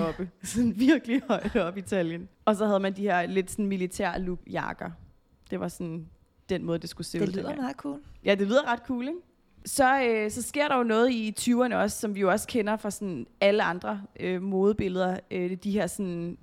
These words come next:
Speaker 2: hestblæsende tyver med jazz-vibes,
Speaker 1: Ja.
Speaker 2: og det hele skulle bare være sådan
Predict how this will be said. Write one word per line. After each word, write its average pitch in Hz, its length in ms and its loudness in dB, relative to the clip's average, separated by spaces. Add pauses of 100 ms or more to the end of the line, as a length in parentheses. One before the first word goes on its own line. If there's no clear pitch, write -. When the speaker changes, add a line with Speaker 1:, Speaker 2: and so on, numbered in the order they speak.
(120)
Speaker 2:
hestblæsende 220 720 0
tyver 208 520 4
med 185 920 -2 (260)
jazz-vibes, 202 1040 4
Speaker 1:
Ja. 180 160 -2 (140)
Speaker 2:
og 175 60 0
det 214 80 0
hele 226 180 0
skulle 214 160 -6
bare 190 220 4
være 190 180 2
sådan 180 380 -4